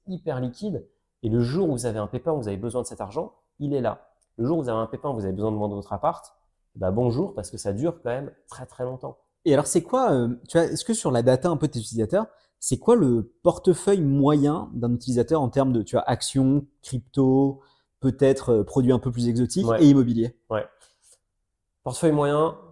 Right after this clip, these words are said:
Speaker 1: quarante pour cent d'immobilier, quarante-cinq pour cent d'immobilier.
Speaker 2: Ok. Donc
Speaker 1: Ça.
Speaker 2: quoi, les deux tiers qui sont la résidence principale ou ?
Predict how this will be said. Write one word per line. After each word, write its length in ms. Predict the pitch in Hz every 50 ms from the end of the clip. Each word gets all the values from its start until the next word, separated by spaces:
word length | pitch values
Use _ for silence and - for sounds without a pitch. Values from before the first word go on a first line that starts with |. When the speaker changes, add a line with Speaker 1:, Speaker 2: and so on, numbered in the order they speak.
| _ _
Speaker 1:
quarante 220 | - 147 143 139
pour 120 | 160 139 -
cent 120 | - 135
d'immobilier, 400 | 123 120 120 113 107 110 113 120
quarante-cinq 340 | 120 135 131 127 - 135 123 -
pour 100 | 127 104
cent 140 | - 113
d'immobilier. 440 | 110 104 98 95 95 95 95 95 - -
Speaker 2:
Ok. 180 | - - - 113 - - - -
Donc 340 | 127 123 139 147 151 147
Speaker 1:
Ça. 40 | 143 -
Speaker 2:
quoi, 340 | 139 123 117 - - - - _ _ _ _ _ _ _
les 140 | 120 123 127
deux 180 | 120 131 143 143
tiers 240 | - - 165 160 156
qui 100 | - -
sont 120 | - 151
la 60 | 139
résidence 260 | 135 131 143 143 -
principale 500 | - 147 135 - 151 - 170 185 202 202
ou ? 200 | 175 135 123 120